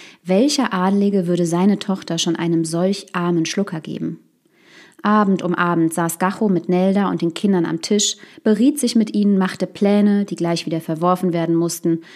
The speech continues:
und sah keinen Ausweg aus der Armut. Mit der Zeit blieb der junge Frowin häufiger über Nacht in den Wäldern, wenn er auf Jagd ausgezogen war. Die Familie bekam ihn immer seltener zu Gesicht,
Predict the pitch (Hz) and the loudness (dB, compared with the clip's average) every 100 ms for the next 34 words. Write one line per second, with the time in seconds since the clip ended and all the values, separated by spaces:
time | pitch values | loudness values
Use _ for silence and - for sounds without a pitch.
0 | - - - 196 190 175 - 180 170 - | -20 -20 -6 -2 0 -2 -2 -2 -2 -2
1 | 160 - 147 147 151 - 160 156 156 - | -6 -6 -10 -10 -12 -10 -10 -8 -8 -10
2 | - _ _ _ _ _ _ - - - | -18 _ _ _ _ _ _ -20 -20 -4
3 | 214 202 190 - 190 277 - 226 208 180 | 0 0 -2 0 2 2 0 -2 0 2
4 | 175 165 - 202 214 226 220 196 233 233 | 2 0 0 0 4 2 4 2 2 2
5 | 240 226 196 170 165 175 - 196 202 202 | 0 0 0 0 0 -4 -4 0 2 4
6 | 202 165 156 160 165 170 170 180 190 175 | 2 2 -2 -2 0 0 0 -4 -2 -2
7 | - - 147 147 - - 160 160 156 160 | -2 -8 -10 -10 -12 -12 -6 -6 -6 -10
8 | 160 _ _ - - - - 202 202 185 | -12 _ _ -20 -20 -20 -6 -4 2 4
9 | 208 254 277 262 - 202 196 190 214 226 | 4 6 4 2 0 2 2 4 4 4
10 | 190 180 175 175 165 - 170 151 147 - | 4 2 0 0 -2 -2 -4 -4 -6 -10
11 | - | -18